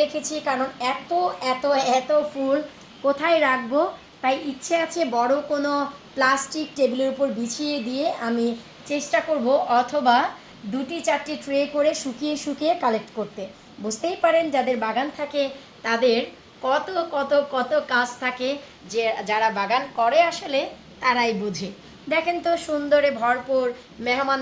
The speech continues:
এসেছিল, তারা গতকালকে গিয়েছে। আমি কিন্তু আমার লাউয়ের মাচা পুরো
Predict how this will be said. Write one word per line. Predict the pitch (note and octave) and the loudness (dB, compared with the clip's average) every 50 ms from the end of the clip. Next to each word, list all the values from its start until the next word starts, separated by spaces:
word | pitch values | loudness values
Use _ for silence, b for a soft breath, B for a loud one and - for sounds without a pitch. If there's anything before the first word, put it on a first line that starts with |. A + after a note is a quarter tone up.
| C4 B3+ | 0 -2
এসেছিল, | B3+ C4+ B3+ B3+ - C4+ B3 B3+ B3+ B3 B3 | -4 -4 -6 -6 -8 -4 -2 -2 -2 0 0
তারা | A#3 A#3 A#3 G3+ A3 | 0 0 0 0 -2
গতকালকে | A3 A3 C#4+ C#4 C4+ B3+ B3 B3 B3 C4 B3 G3 | -2 -2 -4 -4 -4 -4 -4 -4 -6 -8 -8 -8
গিয়েছে। | G3 A3+ A#3 A#3+ A#3 - B3+ A#3+ A#3+ A#3+ B B B B B A3+ | -6 -4 -4 -4 -4 -2 -4 -4 -4 -4 B B B B B -2
আমি | C4 C#4+ D#4 C#4+ | -2 -2 -2 -4
কিন্তু | E4 D#4+ D4+ F4 E4 D4 | -4 -4 0 0 0 2
আমার | D4 D4+ D4 C#4 C4 | 2 0 2 2 4
লাউয়ের | B3+ C4 C#4 D4 D4+ D4 D4 | 4 4 4 2 0 0 -2
মাচা | D4 C#4+ D#4+ D#4+ D#4 - - | -2 -2 -4 -6 -8 -8 -8
পুরো | E4 E4+ F#4 | -8 -6 -6